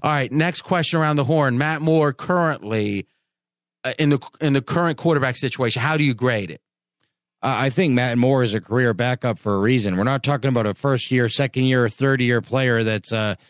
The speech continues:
Speaker 2: you know, could develop into something. He hit a ceiling a long time ago. As far as I know, it's Jay Cutler coming back this week, right?
Speaker 1: Okay,
Speaker 2: Yeah.
Speaker 1: so is that, and that was my question, is
Speaker 2: Yes.
Speaker 1: Matt Moore versus Cutler, upgrade, downgrade, how do we think about it right now?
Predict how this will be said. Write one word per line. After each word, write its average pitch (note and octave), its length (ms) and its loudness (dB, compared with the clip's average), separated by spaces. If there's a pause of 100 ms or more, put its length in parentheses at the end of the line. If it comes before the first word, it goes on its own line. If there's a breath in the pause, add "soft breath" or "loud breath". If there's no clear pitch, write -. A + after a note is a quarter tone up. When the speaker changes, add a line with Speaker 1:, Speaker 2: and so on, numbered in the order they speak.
Speaker 2:
you C3 80 -2
know, B2 140 2
could D3 200 0
develop C3+ 480 -2
into A#2+ 200 0
something. A#2 380 -2
He D#3+ 200 2
hit D#3 180 2
a C#3+ 60 0
ceiling C#3 460 0
a A2+ 40 0
long A#2+ 300 0
time B2+ 240 -2
ago. A2 220 0
As G#2+ 100 -2
far F3 180 0
as G3+ 120 0
I D#3+ 100 2
know, G3 140 2
it's C3+ 120 -2
Jay D#3 200 0
Cutler E3 280 -2
coming A2+ 300 -2
back G2 220 -4
this - 180 -16
week, G2+ 180 -4
right? F3 240 -2 (500)
Speaker 1:
Okay, C#3+ 140 0
Speaker 2:
Yeah. C#3+ 60 0
Speaker 1:
so D3+ 220 2
is C3 80 0
that, D#3 180 -2
and D#3 100 2
that E3 140 0
was D3+ 100 2
my C#3+ 140 0
question, C3 520 0
is B2+ 120 2
Speaker 2:
Yes. F#2 380 -4
Speaker 1:
Matt D#3 280 0
Moore E3 380 2
versus C#3+ 460 -2
Cutler, C3 640 0
upgrade, C3+ 380 -2
downgrade, B2+ 340 0
how B2+ 160 0
do C3+ 80 4
we B2+ 80 2
think A2+ 220 -2
about G2+ 260 -2
it - 20 -2
right F2 220 -4
now? C#2 160 -12